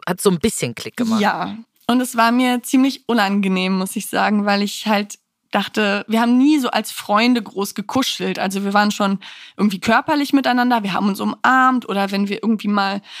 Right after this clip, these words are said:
Speaker 2: manchmal haben wir so aus Spaß gerangelt oder so. Wir haben uns schon berührt und angefasst, aber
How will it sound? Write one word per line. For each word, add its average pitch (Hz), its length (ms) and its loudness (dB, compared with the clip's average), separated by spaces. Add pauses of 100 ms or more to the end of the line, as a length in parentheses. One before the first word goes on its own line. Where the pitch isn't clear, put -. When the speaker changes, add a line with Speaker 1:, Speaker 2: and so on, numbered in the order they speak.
(120)
Speaker 2:
manchmal 202 260 0
haben 208 140 2
wir 208 80 -2
so 208 100 0
aus - 140 -4
Spaß 214 480 0
gerangelt 233 680 0
oder 214 320 0
so. 202 540 -2 (260)
Wir 247 140 0
haben 247 140 4
uns 269 140 0
schon 262 280 2
berührt 226 380 0
und 208 160 -6
angefasst, - 760 -2
aber 202 400 2